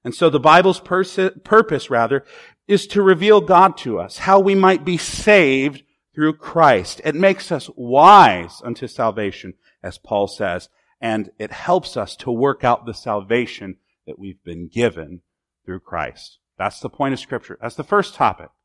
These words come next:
The second topic we touched on was sola fide, faith alone. We are faith alone Christians,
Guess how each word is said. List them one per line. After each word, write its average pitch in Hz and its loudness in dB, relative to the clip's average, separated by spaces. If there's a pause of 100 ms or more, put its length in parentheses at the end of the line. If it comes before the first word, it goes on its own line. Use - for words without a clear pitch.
(160)
The 131 -10
second 233 2 (260)
topic 143 0 (100)
we 131 -6
touched - -6
on 151 2
was 127 -2 (220)
sola 214 4
fide, 147 -6
faith 233 2
alone. 185 2
We 139 0
are 120 -2
faith 190 -2
alone 165 0
Christians, - -10